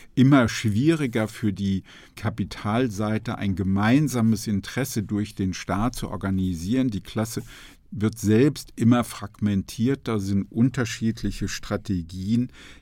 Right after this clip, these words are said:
eben mit Blick auf diese übergeordneten Entwicklungen, so dass es eigentlich immer weniger diese Bezüge gibt auf eine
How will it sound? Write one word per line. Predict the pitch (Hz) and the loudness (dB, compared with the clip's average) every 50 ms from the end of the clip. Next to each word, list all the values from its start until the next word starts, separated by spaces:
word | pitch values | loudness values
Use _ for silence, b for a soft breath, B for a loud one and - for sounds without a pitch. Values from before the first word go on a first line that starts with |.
| B - | B -6
eben | - 104 104 104 110 104 101 | -2 -2 0 2 2 4 4
mit | 98 87 - - | 2 0 -2 -8
Blick | - - 107 113 110 - - | -8 -4 -4 -4 -4 -4 -8
auf | 90 92 - - | -6 -6 -8 -8
diese | - - 98 92 85 90 92 92 B B B B B B B _ - | -8 -6 -6 -4 -2 -2 -2 -2 B B B B B B B _ 2
übergeordneten | 123 117 113 127 107 117 110 107 101 - - 90 92 101 101 - - 101 101 - - 98 98 101 b b b b b b - - | 4 4 6 6 4 4 2 -6 -6 -6 -6 -4 -4 -4 -4 -4 -4 -4 -4 -4 -4 -4 -4 -4 b b b b b b -10 -2
Entwicklungen, | 104 98 98 - - 120 147 - - - 104 98 98 101 107 117 117 B B B B B | 2 2 2 2 4 2 2 2 0 0 2 2 4 4 2 0 0 B B B B B
so | - - 113 | -2 -2 0
dass | 98 127 120 113 - | 2 2 0 2 2
es | 117 104 - - - | -2 -4 -4 -4 -4
eigentlich | 104 101 110 120 120 151 139 117 - 113 101 - - - | -2 0 0 0 0 0 0 0 0 -2 -4 -4 -4 0
immer | 123 120 123 127 117 101 85 92 | 4 4 4 4 4 2 0 0
weniger | 98 101 110 117 120 113 117 113 110 107 | 0 2 2 2 0 0 -2 -2 -2 -2
diese | 92 104 101 98 85 90 95 | -2 -2 -4 -4 -2 -4 -4
Bezüge | 80 78 92 - - - - - 160 185 202 185 147 101 87 | -4 -4 -8 -8 -8 -8 -2 2 4 4 4 4 2 -2 -6
gibt | 76 - - 117 120 - - - - - | -6 -2 -2 -2 -2 -2 -8 -14 -8 -6
auf | 98 107 113 113 - - - | -2 -2 -2 -4 -6 -12 -8
eine | - 104 104 104 104 104 101 101 | -4 -2 0 2 2 2 2 0